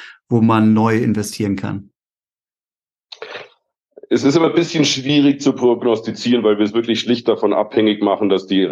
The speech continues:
Speaker 2: einlaufenden Mittel auch wirklich sinnstiftend investiert werden können. Aufgrund des aktuellen Marktumfeldes, das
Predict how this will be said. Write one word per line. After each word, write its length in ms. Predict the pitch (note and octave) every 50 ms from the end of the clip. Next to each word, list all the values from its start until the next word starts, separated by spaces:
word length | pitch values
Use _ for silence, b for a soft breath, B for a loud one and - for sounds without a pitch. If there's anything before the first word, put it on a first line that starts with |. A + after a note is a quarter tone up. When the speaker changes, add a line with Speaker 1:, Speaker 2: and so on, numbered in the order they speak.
| F2+ - -
Speaker 2:
einlaufenden 1040 | F2 F2 F#2+ G#2 A2 G#2+ - - - - G2+ F#2 F2+ F2 F#2 F#2 - - F#2+ F2+ F#2
Mittel 260 | F#2+ G2+ G2 G#2 F#2+
auch 180 | E2+ F2+ - F2+
wirklich 360 | F#2+ F#2 F#2+ F#2+ F2+ - -
sinnstiftend 640 | G2+ G2+ G2+ - - - F#2+ - - G2 F#2 -
investiert 600 | E2 F2+ F2 F2 E2 - - - F#2 F#2+ F#2 F#2+
werden 360 | - E2+ E2+ E2 E2 D#2+ - -
können. 640 | - - G#2+ G#2+ A#2+ B2 B2 B2+ A#2+ A#2 A#2+ B B B B B B B B B B -
Aufgrund 440 | F2+ F#2+ - - G#2 A#2+ B2 -
des 120 | B2 A2 -
aktuellen 500 | F2 G#2 G#2+ - - G#2 G2+ G2 F#2+ F#2
Marktumfeldes, 1400 | E2 D#2+ E2+ F#2+ A2+ C3+ C3+ - - - C#3 A#2+ A#2 A#2 - - A2+ G#2+ G#2+ A2+ A2+ A2+ A2 A2+ A2+ A2 - -
das 300 | - G2 F2+ - -